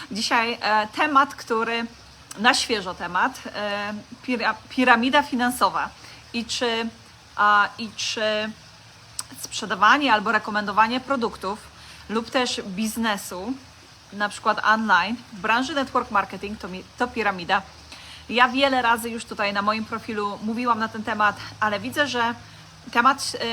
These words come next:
e, się powtarza i, e, jednak jeszcze niektóre osoby, a, nie znają różnicy albo może, e, mają taki swój pogląd, pewien s-, pogląd właśnie na taki styl pracy.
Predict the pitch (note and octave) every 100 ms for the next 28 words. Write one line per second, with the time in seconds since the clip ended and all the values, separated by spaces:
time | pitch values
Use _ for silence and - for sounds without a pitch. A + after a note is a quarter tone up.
0 | A3+ A3+ C4+ C4 B3 - G#3+ G#3+ A3+ G#3
1 | G#3 G#3 G3+ G#3 G3 F#3+ F#3+ - G#3 G3+
2 | G#3 G#3 A3 A3 B3 G#3+ G3+ - A3+ G3
3 | - G#3 G3+ G#3 G#3+ - - - - -
4 | - G3+ G3 G3 G3 - - - - A#3
5 | G#3+ A3 G#3+ G#3 G3+ G#3+ G#3+ A3 A3 A3
6 | A3+ - A3 - G3 F#3+ G3+ G3 G3 G#3
7 | G#3 G3 G3 - G3 F#3+ D3 - - -
8 | G3 F#3+ F#3+ F#3+ F#3+ G#3 G3 - A#3 -
9 | G#3+ G3 G3 F#3+ - - G#3+ G#3 G3+ -
10 | - - G#3 G3 F#3+ F#3 F#3+ F#3+ - G3
11 | F#3 F#3 F#3+ F#3+ G3 F#3 - F3+ -